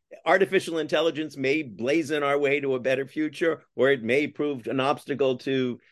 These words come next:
humankind. You know, that kind of, on the one hand, this, and the other hand, writing.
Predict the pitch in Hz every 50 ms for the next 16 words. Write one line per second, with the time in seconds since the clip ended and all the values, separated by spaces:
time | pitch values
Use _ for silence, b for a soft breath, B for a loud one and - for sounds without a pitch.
0 | b b _ - 151 143 131 120 113 - 135 123 113 107 95 85 92 107 104 107
1 | 104 98 120 120 120 - - 131 117 113 107 104 101 110 110 104 104 107 107 107
2 | 107 104 104 101 107 98 - - 101 101 101 101 98 95 95 95 98 104 113 110
3 | 98 85